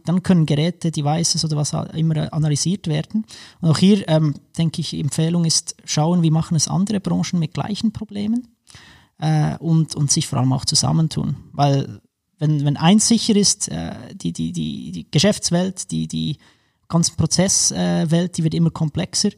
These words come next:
Äh, das heißt, es funktioniert eigentlich fast nichts mehr,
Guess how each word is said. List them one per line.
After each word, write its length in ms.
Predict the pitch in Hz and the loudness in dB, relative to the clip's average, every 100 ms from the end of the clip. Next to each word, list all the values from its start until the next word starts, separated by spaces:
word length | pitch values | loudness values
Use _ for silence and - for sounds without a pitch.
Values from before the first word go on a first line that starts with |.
| _ _ _ _ _ | _ _ _ _ _
Äh, 240 | 156 156 156 | -4 -4 -2
das 160 | - | 0
heißt, 240 | 151 160 - | 2 2 0
es 60 | |
funktioniert 420 | - 160 - 156 160 | 0 -2 0 -2 0
eigentlich 160 | 156 | -2
fast 240 | - 147 156 | -2 -2 -2
nichts 220 | 160 - | -2 0
mehr, 280 | 156 156 | 0 0